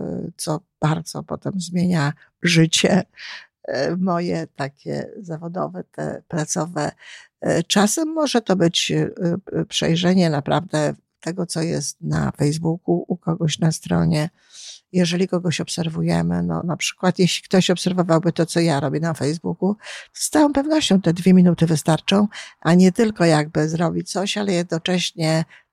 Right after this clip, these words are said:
też, no, zacznie lepiej dzień, bo jak wiadomo, u mnie na tym Facebooku są raczej rzeczy pozytywne.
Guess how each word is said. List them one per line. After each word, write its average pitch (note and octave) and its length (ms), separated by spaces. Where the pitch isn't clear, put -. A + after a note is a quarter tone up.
też, F3 500
no, F3+ 240
zacznie G3+ 560
lepiej G3+ 320
dzień, G3+ 280
bo D3+ 240
jak F#3 240
wiadomo, F3 460
u F3 100
mnie F#3+ 160
na D3 100
tym E3+ 160
Facebooku D#3+ 480
są E3 320
raczej F3 500
rzeczy F3+ 580
pozytywne. E3 800